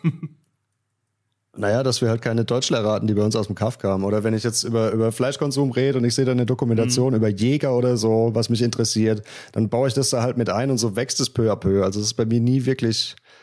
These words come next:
Speaker 2: fertig. Meistens fällt mir halt, hab ich
Speaker 1: Also
Speaker 2: ein
Speaker 1: machst du so Veganer-Comedy?
Speaker 2: Nee, ich mach, äh, sowas dazwischen.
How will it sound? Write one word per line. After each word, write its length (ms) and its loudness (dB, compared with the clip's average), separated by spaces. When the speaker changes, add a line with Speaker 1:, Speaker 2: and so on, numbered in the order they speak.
Speaker 2:
fertig. 760 -2
Meistens 320 -2
fällt 180 -2
mir 100 0
halt, 220 0
hab 240 -2
ich 80 2
Speaker 1:
Also 120 0
Speaker 2:
ein 40 4
Speaker 1:
machst 220 0
du 40 -10
so 200 -8
Veganer-Comedy? 960 -4
Speaker 2:
Nee, 520 2
ich 180 -2
mach, 360 -4
äh, 340 -2
sowas 480 -2
dazwischen. 720 -2